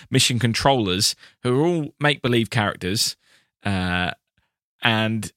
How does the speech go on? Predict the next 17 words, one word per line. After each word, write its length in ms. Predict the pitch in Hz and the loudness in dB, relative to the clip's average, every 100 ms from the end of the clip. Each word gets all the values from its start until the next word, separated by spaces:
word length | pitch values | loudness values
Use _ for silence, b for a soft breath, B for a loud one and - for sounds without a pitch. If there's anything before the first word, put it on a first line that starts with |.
| _ | _
and 240 | 127 127 123 | 0 2 2
what's 240 | 139 - | 0 0
going 240 | - 139 135 | 2 2 2
on 160 | 131 | 2
in 140 | 127 131 | 2 4
their 180 | 180 | 2
lives 480 | 170 113 101 101 98 - | 2 2 2 0 0 0
around 840 | 123 113 113 113 110 107 101 98 - _ _ - | 0 2 2 2 2 0 0 -2 -6 _ _ -12
their 360 | 120 110 107 | -4 0 0
hard 320 | - 131 120 | 2 2 2
work 340 | 98 107 95 - | 0 -2 -2 -4
within 260 | 92 101 | -2 0
mission 280 | 98 95 98 | 0 0 -2
control. 480 | 92 90 - 73 80 | -4 -4 -4 -6 0
That's 260 | 139 - - | 0 0 -2
the 80 | |
premise. 540 | 120 - 98 90 - | -2 -2 -2 0 -2